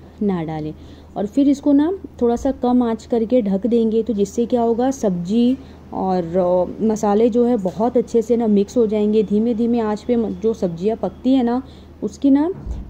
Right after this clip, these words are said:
सेंट ही अलग आती है, टेस्ट ही अलग आता है उसका और खुशबू जो है वो अलग ही आती है, है ना। तो इसीलिए ऐसे ही जो है अच्छे से पका लेना है।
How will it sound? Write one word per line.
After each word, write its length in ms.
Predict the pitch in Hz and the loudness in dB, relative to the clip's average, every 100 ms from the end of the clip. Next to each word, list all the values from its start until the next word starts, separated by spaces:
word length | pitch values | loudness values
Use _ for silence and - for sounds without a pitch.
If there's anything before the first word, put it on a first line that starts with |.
| - | 0
सेंट 260 | 202 202 | 2 4
ही 60 | 269 | 4
अलग 220 | 262 240 | 4 2
आती 320 | 240 226 240 247 | 0 -2 0 0
है, 100 | 254 | 2
टेस्ट 340 | 208 202 196 | 2 2 0
ही 140 | 233 262 | 2 2
अलग 260 | 226 214 190 | 2 0 -2
आता 220 | 185 185 | -2 -2
है 200 | 185 196 | -2 -2
उसका 220 | 202 262 | -2 -2
और 60 | 277 | 0
खुशबू 400 | 247 190 185 226 | 0 0 0 0
जो 120 | 226 | 0
है 100 | 240 | 0
वो 100 | 247 | 0
अलग 300 | - 180 175 | 0 -2 -2
ही 100 | 175 | -4
आती 260 | 165 151 156 | -6 -8 -10
है, 160 | 147 165 | -8 -6
है 160 | 302 | -4
ना। 120 | 269 - - - - - - | -4 -6 -18 -20 -20 -20 -4
तो 180 | 262 269 | 0 2
इसीलिए 320 | 220 233 240 | 0 0 0
ऐसे 200 | 196 196 | 0 0
ही 100 | 202 | 0
जो 120 | 185 | 0
है 140 | 190 226 | -2 -4
अच्छे 220 | - 190 | -6 -6
से 220 | 240 359 - - - - | -2 -2 -4 -16 -16 -8
पका 260 | 180 185 202 | -4 -2 0
लेना 240 | 240 233 | 2 2
है। 200 | 240 254 | 0 -2